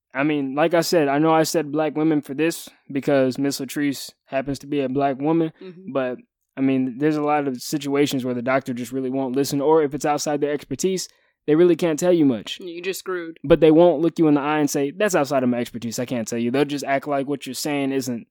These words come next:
Speaker 2: Valid.
Speaker 1: that, yeah, doesn't hold weight.
Speaker 2: Mm-hmm.
Speaker 1: And that's, that's not the right way to do things, especially when you're in a situation where it's high pressure. Like, if Latrice would've got certain treatments, her life would, would look a little bit different now.
Speaker 2: Mm-hmm.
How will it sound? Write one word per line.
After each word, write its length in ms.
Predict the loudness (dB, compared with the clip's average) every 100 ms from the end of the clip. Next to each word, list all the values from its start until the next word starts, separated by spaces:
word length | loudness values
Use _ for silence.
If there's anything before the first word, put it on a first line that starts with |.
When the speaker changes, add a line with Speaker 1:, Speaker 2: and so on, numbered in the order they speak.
| _ _ _ _
Speaker 2:
Valid. 300 | -20 -12 0
Speaker 1:
that, 60 | 2
yeah, 140 | 4
doesn't 260 | 2 0 0
hold 340 | 4 4 6
weight. 280 | 4 2 -2 _
Speaker 2:
Mm-hmm. 280 | -20 -18 -8
Speaker 1:
And 120 | -4
that's, 160 | -2 -4 -8
that's 200 | -6 -2
not 140 | -2
the 80 | 0
right 140 | 0 2
way 140 | 0
to 80 | 2
do 160 | 2
things, 280 | 0 -2 -6
especially 460 | -6 0 0 0 -2
when 160 | -2
you're 100 | 0
in 60 | -2
a 20 |
situation 640 | -4 -6 -2 0 0 0
where 100 | -4
it's 100 | -4 -4
high 260 | -2 -2
pressure. 420 | -2 -4 -4 -8
Like, 240 | -12 -14 -18 _ _ _ _ _ -8
if 180 | -6 -4
Latrice 360 | 0 4 4
would've 160 | 2 2
got 160 | 2
certain 280 | 2 0 -2
treatments, 520 | -2 -2 0 -2 -2 -10
her 120 | _ -2
life 240 | 0 0
would, 160 | -4 -8
would 220 | -4 -2
look 140 | -2 -2
a 40 |
little 180 | -2 0
bit 180 | -2 2
different 340 | 2 2 -6
now. 240 | -8 -14 -16
Speaker 2:
Mm-hmm. 300 | -18 -18 -20